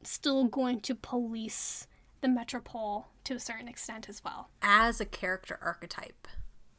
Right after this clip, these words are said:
Speaker 2: and in this story, I mean, there's this, always, I think, this, like, dichotomous existence w-, of his ability to live outside of the rules, but still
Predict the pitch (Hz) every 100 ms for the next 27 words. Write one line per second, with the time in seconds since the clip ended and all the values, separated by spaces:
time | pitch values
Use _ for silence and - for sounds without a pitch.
0 | _ 214 202 196 175 - - 202 135 117
1 | 107 180 196 196 190 - 160 156 - -
2 | - - _ _ - - - - - _
3 | _ _ _ _ _ _ - 220 240 240
4 | 220 208 - 190 - - 208 - 175 -
5 | 170 - - 214 233 - 190 - - -
6 | 392 - - - - 196 185 190 185 180
7 | 180 - - - - - - - - -
8 | - - - - - - - - - -
9 | 208 196 202 190 185 190 180 180 180 175
10 | 175 - 180 180 175 175 180 170 170 185
11 | - 160 - - - 175 160 151 139 151